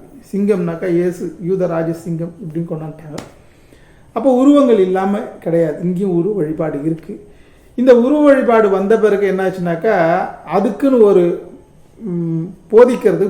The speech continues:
போதகர், பாஸ்டர்ஸ்னு இப்ப சொல்றாங்க, அவரு தான் போதிப்பாரு, மத்தவங்க எல்லாம் கேட்கணும். பாருங்க,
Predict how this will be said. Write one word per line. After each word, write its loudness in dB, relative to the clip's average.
போதகர், 0
பாஸ்டர்ஸ்னு -4
இப்ப -4
சொல்றாங்க, -8
அவரு 6
தான் -2
போதிப்பாரு, -6
மத்தவங்க -6
எல்லாம் -10
கேட்கணும். -10
பாருங்க, -6